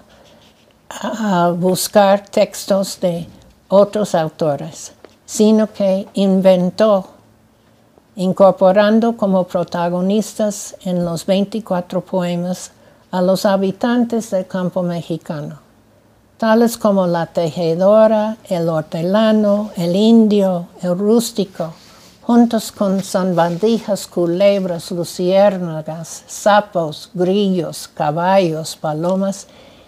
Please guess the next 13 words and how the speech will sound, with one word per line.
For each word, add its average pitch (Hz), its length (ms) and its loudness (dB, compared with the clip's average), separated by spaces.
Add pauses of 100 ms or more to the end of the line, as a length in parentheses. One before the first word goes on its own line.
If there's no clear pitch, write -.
(140)
y 226 220 4
las 185 300 0
famosas 196 720 -2 (200)
hormigas 190 840 0
bucileras 175 1120 -4 (480)
o 160 100 -6
mieleras 175 1120 0 (340)
que 175 160 -2
solamente 202 800 0
vivían 170 560 -2
en 156 160 -8
el 156 160 -6
Bajío. 151 760 -12